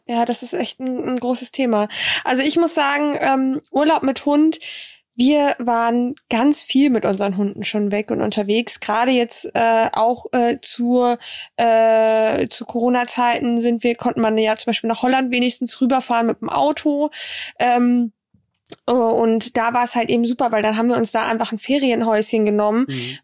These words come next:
Speaker 1: wo wir wirklich fernab von anderen Leuten auch waren und ron-, konnten trotzdem mit unseren Hunden so ein bisschen am Meer sein, ne? Äh, das, das war total schön. Das haben ja auch viele Leute gemacht, die sind dann an die Ostsee gefahren oder an die Nordsee oder so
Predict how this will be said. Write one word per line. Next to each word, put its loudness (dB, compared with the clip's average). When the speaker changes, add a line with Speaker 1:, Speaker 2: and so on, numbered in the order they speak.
Speaker 1:
wo 2
wir 2
wirklich -2
fernab -2
von 0
anderen 0
Leuten 0
auch -4
waren 0
und 0
ron-, 0
konnten 0
trotzdem -2
mit 2
unseren 0
Hunden 2
so 2
ein 0
bisschen -2
am 2
Meer 2
sein, 0
ne? 0
Äh, 4
das, -6
das -4
war 0
total -2
schön. 2
Das 0
haben 0
ja 0
auch -4
viele 0
Leute 2
gemacht, -8
die -10
sind -2
dann 0
an 0
die 0
Ostsee -2
gefahren -2
oder -2
an -2
die 0
Nordsee 0
oder 0
so -2